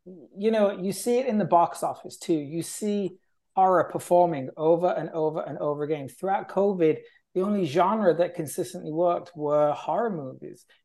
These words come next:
You come out of covid, it's the same thing. They're posting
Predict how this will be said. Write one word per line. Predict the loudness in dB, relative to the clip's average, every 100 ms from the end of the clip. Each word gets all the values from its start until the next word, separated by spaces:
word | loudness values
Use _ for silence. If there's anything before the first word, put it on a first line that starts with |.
| -16
You |
come | -12 -8 -4
out | -2 -2
of | -2
covid, | -2 -2 0 0
it's | -2
the | -6
same | -10 -6 -6
thing. | -6 -8 -6
They're | -6
posting | -4 -2 -2 -2 -4 -4